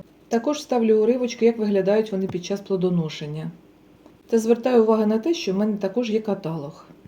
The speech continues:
Знайти його ви можете в шапці профіля мого каналу, ось я його показую,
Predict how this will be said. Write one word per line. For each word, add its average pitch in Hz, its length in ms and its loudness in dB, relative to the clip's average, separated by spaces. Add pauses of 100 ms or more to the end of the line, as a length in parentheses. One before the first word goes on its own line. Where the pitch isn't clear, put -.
(760)
Знайти 285 400 2
його 254 220 2
ви 226 100 2
можете 185 920 0
в - 40 -18
шапці 190 340 -4
профіля 175 480 -6
мого 165 220 -6
каналу, 156 560 -6 (520)
ось 220 180 -4
я 220 60 2
його 208 120 -2
показую, 202 600 -4